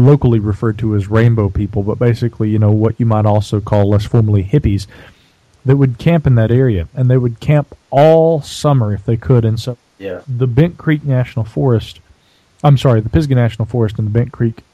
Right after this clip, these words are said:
Speaker 1: uh, area decided to limit the number of days people were allowed to camp because the quote-unquote flower slash rainbow people were, were, were basically abusing the ability to be able to spend several days at a time,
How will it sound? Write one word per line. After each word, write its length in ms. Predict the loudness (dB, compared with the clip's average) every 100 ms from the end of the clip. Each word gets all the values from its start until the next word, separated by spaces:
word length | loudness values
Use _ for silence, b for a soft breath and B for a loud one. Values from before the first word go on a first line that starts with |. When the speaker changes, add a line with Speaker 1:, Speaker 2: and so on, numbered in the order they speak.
| _
Speaker 1:
uh, 220 | -8 -6 -6
area 460 | -2 2 4 2 0 -6 _ -20 -20 -20 _ _ _ _ -14 -10 -8 0
decided 720 | 2 2 2 2 2 0 -2
to 420 | 0 2 4 2 -2 b b b _ _ -2
limit 540 | 2 4 6 4 2 -2
the 160 | -2
number 280 | 2 2 2
of 140 | 0
days 280 | 2 2 2
people 260 | 0 -4 -2
were 180 | -2 0
allowed 320 | 2 0 -2
to 60 |
camp 360 | -4 0 0 0
because 540 | -6 0 2 2 -2
the 140 | -4 -4
quote-unquote 880 | 0 4 4 4 -2 -2 -2 -2 -8 -20 _ _ _ _ _ _ -8
flower 460 | 0 2 2 2
slash 400 | -2 -4 -2 -2
rainbow 340 | 0 2 2 0
people 300 | -2 -2 -2
were, 180 | -2 -4
were, 240 | -2 -4
were 200 | -2 -4
basically 540 | -2 0 -2 -6 -8
abusing 720 | -8 -4 2 4 4 2 0 0
the 120 | -2
ability 460 | 2 2 2 -2
to 80 | -6
be 140 | 0 0
able 160 | 0
to 80 | -4
spend 320 | -2 0 0
several 240 | -2 -6 -2
days 300 | 0 0 -2
at 80 |
a 40 | -4
time, 440 | 0 2 2 -2